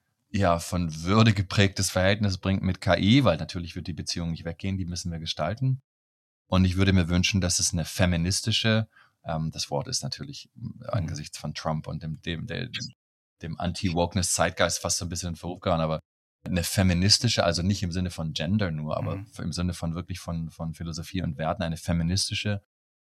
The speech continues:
Speaker 1: Wirtschaft ist. Es muss eine regenerative Wirtschaft sein, die natürlich den Zyklen der, der Natur im Grunde sich auch verschrieben, äh, verpflichtet fühlt. Und ich glaube, das Aller-, Allerwichtigste für mich ist, dass es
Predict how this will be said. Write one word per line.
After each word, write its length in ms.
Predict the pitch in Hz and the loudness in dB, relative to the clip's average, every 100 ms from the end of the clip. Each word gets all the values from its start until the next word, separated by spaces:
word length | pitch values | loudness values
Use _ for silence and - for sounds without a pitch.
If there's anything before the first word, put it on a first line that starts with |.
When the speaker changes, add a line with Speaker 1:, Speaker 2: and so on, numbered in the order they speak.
| _ _ - | _ _ -8
Speaker 1:
Wirtschaft 560 | 104 110 - 113 101 - | 2 2 6 4 2 0
ist. 360 | 101 98 - - | -2 0 -2 -6
Es 160 | - | -6
muss 160 | 90 92 | -4 -2
eine 260 | 82 78 | -2 0
regenerative 760 | 90 110 113 104 98 - 98 92 | 2 6 8 8 4 2 2 2
Wirtschaft 420 | 95 95 98 95 | 0 0 -2 -2
sein, 320 | - 90 90 | 0 0 0
die 100 | 85 | -2
natürlich 540 | 82 80 87 82 82 - _ _ _ _ - | -4 -6 -6 -6 -6 -12 _ _ _ _ -2
den 380 | 92 85 82 80 - _ _ - | 0 2 2 -2 -6 _ _ 2
Zyklen 460 | - 110 107 98 | 6 6 4 2
der, 200 | 90 85 | 2 -2
der 220 | - 92 80 | -2 -2 0
Natur 600 | 80 - 107 101 98 92 _ _ _ _ _ _ _ 92 | 0 0 2 4 4 0 _ _ _ _ _ _ _ -4
im 100 | 95 | 0
Grunde 280 | 92 90 | 2 2
sich 180 | 87 85 | 0 2
auch 320 | 90 87 - - | 2 2 -2 -10
verschrieben, 580 | 92 - 98 92 85 - _ _ _ _ _ | -8 -4 -4 -2 -4 -8 _ _ _ _ _
äh, 100 | - | -10
verpflichtet 480 | 95 92 113 110 95 | -6 2 4 4 0
fühlt. 500 | - 104 98 95 - _ _ _ | -2 2 2 2 -2 _ _ _
Und 120 | 110 | 2
ich 60 | 113 | 6
glaube, 120 | 127 | 6
das 100 | 110 | 4
Aller-, 320 | - 135 156 | 4 6 8
Allerwichtigste 580 | 135 127 117 120 127 - | 10 8 6 2 0 0
für 100 | 110 | 4
mich 180 | 107 101 | 4 4
ist, 300 | 101 - - | 0 0 0
dass 160 | 101 101 | 0 0
es 180 | - | -2